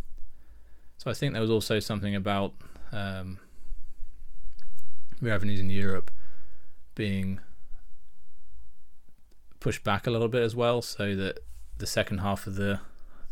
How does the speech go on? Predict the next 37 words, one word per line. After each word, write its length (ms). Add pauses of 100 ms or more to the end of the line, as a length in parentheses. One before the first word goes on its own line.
maybe 220
that 140
was 180
in 100
the 140 (320)
previous, 360
but 160 (880)
in 140
my 160
write-up, 400
but 200
there, 260 (220)
yeah, 160
there 100
was 100
some 180
pushback 480
of 160
revenues 640 (600)
because 320
of 240 (200)
delays 440
in 200
supply 340
chain. 180
So 80
there 120
were 100
the, 200 (880)
it's, 240 (600)
the 60
company's 380
done 220
quite 300
well 420 (260)
with 320
supply, 560